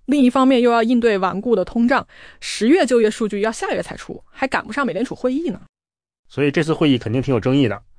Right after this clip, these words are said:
Speaker 2: 不过话说回来，P P I数据本身波动就比C P I大，毕竟是生产者那边的价格嘛。
Speaker 1: 没错，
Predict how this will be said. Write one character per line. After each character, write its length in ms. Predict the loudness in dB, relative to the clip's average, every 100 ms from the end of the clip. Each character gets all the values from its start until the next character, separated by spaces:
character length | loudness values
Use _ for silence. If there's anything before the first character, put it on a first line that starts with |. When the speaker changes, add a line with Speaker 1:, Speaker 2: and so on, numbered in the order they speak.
| -20 _ -20 -4
Speaker 2:
不 80 | -2
过 100 | 0
话 140 | 0
说 160 | -2 0
回 100 | 0
来 300 | 0 -4 -8
，P 140 | -10 -4
P 140 | 0
I 100 | 0
数 200 | -2 -4
据 160 | -2 -2
本 240 | -4 -8
身 260 | -4 -2 0
波 160 | 0
动 180 | 0 0
就 120 | -2
比 120 | -4
C 200 | -6 -8
P 120 | -4 -2
I 120 | -2
大， 200 | -4 -6 _ _ -20 -10
毕 120 | -4
竟 180 | -2 -2
是 160 | -2 -4
生 200 | -4 -4
产 180 | -2
者 100 | -4
那 80 | -6
边 160 | -6 -6
的 80 | -6
价 200 | -6 -8
格 120 | -12
嘛。 120 | -16 -20 _ _ _ _ _ _
Speaker 1:
没 180 | -12 -12
错， 380 | -4 0 0